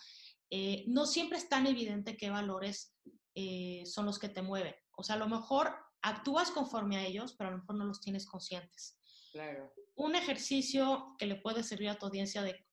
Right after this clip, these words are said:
Speaker 1: de cómo encontrar tus valores es, haz una lista de cinco valores o si, o haz una lista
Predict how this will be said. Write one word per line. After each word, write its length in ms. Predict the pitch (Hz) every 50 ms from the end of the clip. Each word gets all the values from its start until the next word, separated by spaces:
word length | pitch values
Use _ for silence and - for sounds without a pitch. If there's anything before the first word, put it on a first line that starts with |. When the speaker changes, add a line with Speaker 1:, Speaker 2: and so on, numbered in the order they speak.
| _ _
Speaker 1:
de 280 | - 190 180 196 196 196
cómo 220 | - 214 214 226
encontrar 640 | 233 226 226 202 190 - - 196 196 202 196 202 -
tus 160 | - 208 185
valores 540 | 175 185 180 180 180 180 190 247 262 - - _
es, 260 | 185 190 196 196 - - - - - - - - _ -
haz 320 | 214 226 240 247 - - - _ _ -
una 220 | 262 285 294 285
lista 380 | 277 254 254 - - - 220 208
de 100 | 196 202
cinco 340 | - - 302 294 277 - 330
valores 680 | 277 220 202 196 196 196 214 320 381 - - - - _ _ _ _ _ _ _ _ _ _ _ _ _ _ _ _ -
o 100 | 233 208
si, 260 | - - 269 254 -
o 340 | - 226 220 220 - - - -
haz 160 | - 247 -
una 200 | 302 285 262 233
lista 500 | 220 233 240 - - - 247 262 294 302